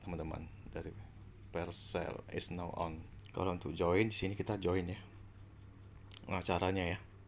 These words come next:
Bagaimana cara membelinya? Nah, di sini ada kedua, teman. Dua Pex Gold paket, kemudian ada empat,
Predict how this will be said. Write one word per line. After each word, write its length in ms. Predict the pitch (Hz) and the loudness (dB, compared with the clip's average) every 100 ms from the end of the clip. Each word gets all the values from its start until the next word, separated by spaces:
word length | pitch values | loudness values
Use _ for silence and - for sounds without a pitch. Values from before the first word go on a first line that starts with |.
| - - - - - - - - - - - - | -16 -16 -16 -16 -16 -16 -16 -16 -16 -18 -16 -4
Bagaimana 320 | 92 92 104 | 2 4 4
cara 320 | 101 90 90 95 | 2 2 0 -2
membelinya? 480 | 90 90 92 92 85 - - - - - - - - - - - | 0 4 4 2 -2 -6 -14 -18 -18 -18 -20 -20 -20 -20 -18 -8
Nah, 240 | 85 82 - | -4 -4 -4
di 80 | 80 | -4
sini 160 | 92 107 | 0 0
ada 240 | 92 87 | 0 -2
kedua, 320 | - 87 90 | 0 2 2
teman. 200 | - 78 - - - - - - - - - - - | 0 -8 -10 -16 -10 -4 -4 -4 -18 -18 -18 -18 -2
Dua 240 | 92 87 | 4 4
Pex 180 | 85 - 95 | 4 0 4
Gold 160 | 120 | 4
paket, 400 | - 87 - 107 | 6 2 4 4
kemudian 320 | 92 87 113 101 | 2 2 2 2
ada 80 | |
empat, 320 | 90 - 104 | 0 2 0